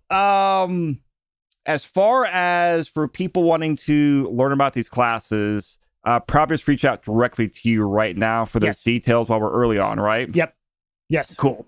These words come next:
Speaker 2: That'd be the best way.
Speaker 1: What other, 'cause I, I've got a lot of notes here. Um, what other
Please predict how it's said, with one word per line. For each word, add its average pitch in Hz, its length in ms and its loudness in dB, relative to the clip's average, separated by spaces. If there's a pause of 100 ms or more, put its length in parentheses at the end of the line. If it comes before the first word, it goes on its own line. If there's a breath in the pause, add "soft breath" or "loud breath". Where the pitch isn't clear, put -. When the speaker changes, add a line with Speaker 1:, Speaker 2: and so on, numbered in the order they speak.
Speaker 2:
That'd 139 140 -8
be 151 100 -2
the 135 60 -6
best 127 220 -10
way. 117 220 -16 (140)
Speaker 1:
What 208 340 0
other, 165 400 2
'cause 127 100 -4
I, 156 140 0
I've 160 200 -4
got 190 440 -2 (120)
a 131 100 -2
lot 147 200 0
of 175 80 0
notes 160 320 -2
here. 151 720 0
Um, 131 880 0 (580)
what 180 240 0
other 190 600 2